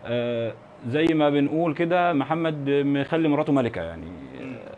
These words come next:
Speaker 2: كانت طلباتها
Speaker 1: آه،
Speaker 2: أوامر زي ما
Speaker 1: أوامر،
Speaker 2: بنقول.
Speaker 1: ما فيش. عاوزة تكييف، هجيب تكييف. عاوزة ستاير بالريموت، هجيب ستاير بالريموت. عاوزة فرش، هغير فرش. عاوزة دي، عاوزة أطلع في شرم، هطلع شرم.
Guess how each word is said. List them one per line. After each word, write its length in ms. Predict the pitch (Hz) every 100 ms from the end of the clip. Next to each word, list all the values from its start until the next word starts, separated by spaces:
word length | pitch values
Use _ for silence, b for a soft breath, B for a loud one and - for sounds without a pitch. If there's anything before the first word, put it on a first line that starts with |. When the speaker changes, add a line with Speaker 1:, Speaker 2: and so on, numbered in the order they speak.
| - - - - -
Speaker 2:
كانت 240 | 143 156 156
طلباتها 340 | 143 143 139
Speaker 1:
آه، 20 |
Speaker 2:
أوامر 280 | 143 165 160
زي 80 | 151
ما 80 | 156
Speaker 1:
أوامر، 460 | 180 208 214 160
Speaker 2:
بنقول. 140 | 127 143
Speaker 1:
ما 140 | 156
فيش. 320 | 170 185 139
عاوزة 840 | 143 170 147 143 131 123 117 110 107
تكييف، 400 | 120 113 117 113 - - 117
هجيب 240 | 107 113 107
تكييف. 460 | - 104 110 107 90
عاوزة 280 | 107 117
ستاير 500 | 110 104 120 127 120
بالريموت، 400 | 101 101 104 123
هجيب 220 | 107 107 127
ستاير 360 | 107 117 120
بالريموت. 560 | 101 92 95 113 120 -
عاوزة 320 | 110 127 113
فرش، 380 | 104 127 110 120
هغير 400 | 110 117 117 107 -
فرش. 260 | 131 120
عاوزة 400 | 127 135 143 127
دي، 260 | 117 135 139
عاوزة 260 | 127 151 147
أطلع 220 | 160 120
في 60 | 113
شرم، 280 | 139 127
هطلع 300 | 110 120 139
شرم. 340 | 90 123 123